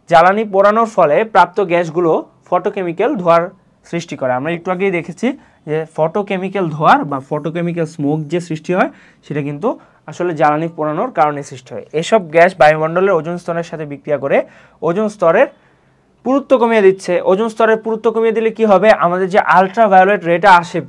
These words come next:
সূর্য থেকে কিন্তু অনেক রকম রে আসে, এর মধ্যে আল্ট্রাভায়োলেট রে-, রেটা হলো আমাদের জন্য ক্ষতিকর। সেই আল্ট্রাভায়োলেট রে-, রেটাকে ওজোন স্তর বা ওও থ্রি এটা কিন্তু ঢুকতে দেয় না বা প্রবেশ করতে দেয় না।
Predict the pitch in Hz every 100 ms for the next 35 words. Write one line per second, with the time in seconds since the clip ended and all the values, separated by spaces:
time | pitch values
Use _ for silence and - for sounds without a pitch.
0 | - _ - 165 196 208 196 208 214 202
1 | 180 180 190 185 139 135 175 190 160 160
2 | - 156 170 202 196 180 190 165 156 147
3 | 151 165 214 190 185 160 165 180 185 170
4 | 165 - 101 - _ _ - - 190 156
5 | 175 220 214 202 208 190 175 175 180 190
6 | 226 226 202 330 - - 175 175 226 220
7 | - 151 196 294 - _ _ _ - 151
8 | 147 - 165 196 202 - 147 175 240 -
9 | 160 175 175 170 165 254 359 _ _ _
10 | _ _ _ _ - _ _ - - 180
11 | 190 196 254 226 190 135 139 - 208 233
12 | 233 208 175 139 117